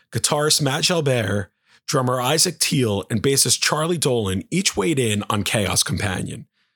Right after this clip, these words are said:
And I should note, Matt was wearing a mask, so his audio isn't the greatest. Talk explained the genesis of their new album and how many of the tracks date back a long time. They also spoke about a studio they built on Long Island where Chaos Companion was recorded.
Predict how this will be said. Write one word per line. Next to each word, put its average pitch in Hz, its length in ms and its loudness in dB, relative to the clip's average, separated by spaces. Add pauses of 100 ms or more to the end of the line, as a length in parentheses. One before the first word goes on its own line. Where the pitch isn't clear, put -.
(160)
And 175 120 -6
I 240 80 0
should 233 200 0
note, 208 360 0
Matt 160 260 0
was 190 160 2
wearing 165 360 2
a 135 40 0
mask, 107 460 0
so 160 280 2
his 175 120 2
audio 123 380 0
isn't 95 180 0
the - 60 -4
greatest. - 640 -4 (960)
Talk 226 240 0
explained 180 540 2
the 131 60 0
genesis 190 640 2
of 98 120 -4
their 101 180 2
new 101 200 0
album 95 440 -2 (340)
and 131 100 0
how 135 120 0
many 202 260 0
of 214 120 -2
the 180 60 -2
tracks 131 480 0
date 147 260 -2
back 113 280 0
a 104 60 0
long 101 300 0
time. - 480 -4 (760)
They 135 80 -2
also 214 320 2
spoke 202 400 2
about 113 280 0
a - 20 2
studio 135 480 2
they 107 160 0
built 98 280 0
on 104 200 2
Long 104 220 0
Island 101 340 0
where 98 120 -2
Chaos 156 400 0
Companion 117 600 2
was 101 180 -2
recorded. - 640 -6